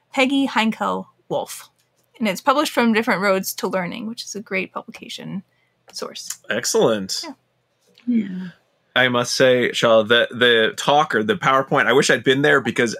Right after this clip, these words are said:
Speaker 2: those are some of the most beautiful <laughs> slides
Speaker 1: Pretty.
Speaker 2: I have ever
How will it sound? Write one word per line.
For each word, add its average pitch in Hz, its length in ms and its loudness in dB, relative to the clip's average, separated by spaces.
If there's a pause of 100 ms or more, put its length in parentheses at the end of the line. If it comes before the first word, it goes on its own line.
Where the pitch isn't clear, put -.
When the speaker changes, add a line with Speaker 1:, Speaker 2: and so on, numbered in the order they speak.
Speaker 2:
those 135 360 4
are 208 100 2
some 170 180 0
of 107 280 -2
the 147 120 4
most 120 760 0
beautiful 226 560 0 (220)
<laughs> 1077 220 -4
slides - 840 2
Speaker 1:
Pretty. 370 260 -4
Speaker 2:
I 180 220 4
have 165 260 2
ever 120 400 2